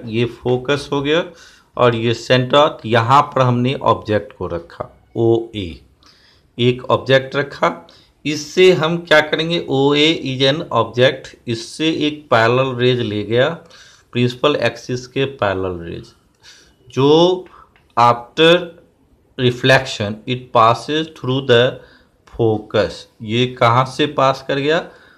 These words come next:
फोकस से पास कर गया। ओके, तो ये फोकस है, है ना, इस फोकस से पास किया। और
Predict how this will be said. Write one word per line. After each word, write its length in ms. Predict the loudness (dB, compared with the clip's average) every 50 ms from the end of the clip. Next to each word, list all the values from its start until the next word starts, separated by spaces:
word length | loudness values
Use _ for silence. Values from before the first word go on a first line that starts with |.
| _ _ _ _ -20
फोकस 600 | -8 -2 0 0 0 0 0 0 -2 -2 -2 -6 -10
से 80 | -10 -10 -8 -8
पास 220 | -6 -6 -6 -8 -10 -14
कर 140 | -14 -14 -12
गया। 300 | -14 -14 -16 -16 -18 -20 _ _ _ _ _ _ _ -6
ओके, 340 | -6 -6 -4 -4 -4 -4 -4 -6 -12 -20 _ -20 _ _ _ _ _ _ _
तो 220 | -2 0 0 0 0 -2 -4
ये 220 | -2 0 0 0 0 -4
फोकस 600 | -6 -4 -2 -2 -2 -2 0 -2 -2 -2 -2 0 2
है, 140 | 4 4 4 2 -2 -8 -20 _ _ _ _ _ _ -20
है 220 | -20 -12 -6 -4
ना, 160 | -2 0 0 0 -2 -4 -8 -16 _ -10
इस 220 | -8 -8 -8 -8
फोकस 420 | -6 -4 -4 -4 -4 -6 -10 -12 -8
से 180 | -4 -4 -4
पास 380 | -2 2 2 2 2 2 0 -6
किया। 240 | -8 -6 -6 -6 -6 -8 -12 _ _ _ -20 -20 -20 _ _ _ _ _ _ 2
और 180 | 4 4 4